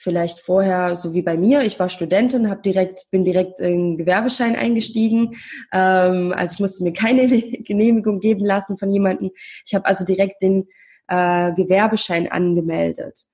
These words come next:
Was ist denn jetzt so der nächste Schritt?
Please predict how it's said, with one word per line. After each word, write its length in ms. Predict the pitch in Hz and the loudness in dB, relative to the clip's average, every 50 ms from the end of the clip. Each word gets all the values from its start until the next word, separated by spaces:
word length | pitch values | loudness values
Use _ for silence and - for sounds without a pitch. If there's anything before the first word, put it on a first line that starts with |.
| _ _ _ _ _ _ _ | _ _ _ _ _ _ _
Was 160 | - 180 180 - | -8 -6 -4 -4
ist 120 | 190 190 | -4 -2
denn 120 | 214 202 208 | 0 2 2
jetzt 160 | 196 196 - | 0 0 -2
so 80 | 190 190 | -4 -2
der 280 | 180 185 185 180 175 175 | 0 2 2 2 2 0
nächste 420 | 175 180 190 214 214 - - 185 | 2 4 4 4 2 0 -2 -8
Schritt? 360 | - - - - - - _ | -8 -8 -8 -10 -12 -12 _